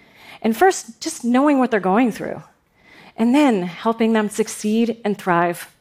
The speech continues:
with us. When we work together to develop more diverse and inclusive teams, data shows we will be more innovative, more productive, and more profitable.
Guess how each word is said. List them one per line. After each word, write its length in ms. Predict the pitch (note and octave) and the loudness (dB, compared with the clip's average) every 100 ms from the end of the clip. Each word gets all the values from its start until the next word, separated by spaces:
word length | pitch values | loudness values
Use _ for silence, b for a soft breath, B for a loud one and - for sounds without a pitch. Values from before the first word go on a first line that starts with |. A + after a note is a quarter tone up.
| - | -8
with 260 | F3+ F#3+ F#3+ | 0 0 -2
us. 460 | - - - - _ _ _ _ _ _ _ _ _ _ _ _ _ _ B B B B | -8 -8 -14 -16 _ _ _ _ _ _ _ _ _ _ _ _ _ _ B B B B
When 280 | G3 D4 E4 | 2 4 4
we 140 | D#4 | 4
work 240 | C4 C4 C4 | 4 0 0
together 500 | A#3 A3+ G#3+ F#3+ F#3+ | -2 2 2 2 -2
to 140 | G3+ | -2
develop 340 | G3+ G#3 G3+ | 2 4 2
more 140 | G3 G3 | 0 -2
diverse 320 | F3+ G#3 G3+ | 0 -2 -2
and 80 | G#3 | -4
inclusive 400 | F#3+ G3+ G3+ F3 | -2 -4 -4 -4
teams, 560 | G#3 G3+ F3+ F#3 - - b b | 0 0 0 -6 -12 -20 b b
data 240 | A3 A#3+ | -2 0
shows 400 | B3+ A#3 A3 G#3 | -2 -2 -2 -2
we 100 | G#3+ | -4
will 260 | G#3+ G#3 B3+ | -2 2 2
be 160 | A3 F#3+ | 2 -2
more 220 | F#3 E3+ | -2 -2
innovative, 580 | A3 A#3 F#3+ - - - - | 0 2 0 0 -8 -16 -6
more 140 | F#3+ | -4
productive, 600 | F3+ F#3 G3+ G3+ F3+ - - - | -2 -2 -2 -2 -8 -8 -14 -8
and 80 | F#3+ | -4
more 140 | F#3 | -4
profitable. 680 | F3+ F#3 - E3+ - E3+ | -2 -4 -4 -10 -10 -12